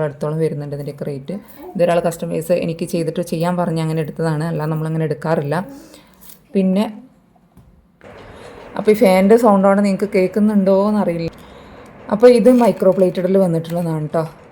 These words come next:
ഇത് മ-, മൂന്ന് മാസം ഗ്യാരണ്ടിയാണ് നമ്മളോട് പറഞ്ഞിട്ടുള്ളത്. അപ്പോൾ ഇതിൻ്റെ റേറ്റൊക്കെ നമ്മൾ ഓഫർ പ്രൈസിലാണ് കൊടുക്കുന്നത്. ആകെ ഒറ്റ പീസേ ഇനിയുള്ളൂ ട്ടോ, ഒറ്റ പീസേ ഉള്ളൂ.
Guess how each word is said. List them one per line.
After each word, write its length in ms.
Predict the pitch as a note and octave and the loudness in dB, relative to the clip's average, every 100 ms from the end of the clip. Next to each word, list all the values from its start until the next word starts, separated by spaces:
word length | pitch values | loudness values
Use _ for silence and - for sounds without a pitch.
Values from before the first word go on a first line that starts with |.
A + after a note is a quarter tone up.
| - F3+ | -14 -4
ഇത് 140 | F#3 F#3+ G3 | 0 0 -4
മ-, 220 | F3+ F3 E3+ | -8 -6 -2
മൂന്ന് 180 | F3+ G3 | -2 0
മാസം 240 | G3+ F#3 F#3+ | 0 -2 -2
ഗ്യാരണ്ടിയാണ് 520 | F3+ E3 D#3 E3+ E3+ | -2 -2 -2 -4 -4
നമ്മളോട് 280 | E3 D#3 E3 | -4 -4 -4
പറഞ്ഞിട്ടുള്ളത്. 480 | D#3+ D3+ - D3 D3 | -4 -6 -10 -8 -6
അപ്പോൾ 160 | D#3 E3 | -8 -6
ഇതിൻ്റെ 180 | D#3+ F3 | -6 -4
റേറ്റൊക്കെ 380 | E3 E3 F3 F3 | -4 -6 -6 -6
നമ്മൾ 200 | E3 E3 | -4 -2
ഓഫർ 260 | D#3+ F#3+ | -2 -4
പ്രൈസിലാണ് 420 | F3+ F3 F3 F3 E3 | -2 -2 -2 -8 -4
കൊടുക്കുന്നത്. 340 | D#3 D#3+ D#3 | -6 -6 -8
ആകെ 100 | D#3 | -6
ഒറ്റ 140 | D#3+ E3 | -4 -4
പീസേ 300 | D#3+ D3+ E3 | -6 -8 -8
ഇനിയുള്ളൂ 340 | D#3 D3 C#3+ | -6 -6 -6
ട്ടോ, 140 | D3 F3 - - - - - - - | -6 -8 -10 -20 -20 -20 -20 -14 -6
ഒറ്റ 140 | F#3 | -2
പീസേ 320 | G3+ F#3 - F3+ | 0 -2 0 0
ഉള്ളൂ. 200 | E3 | 2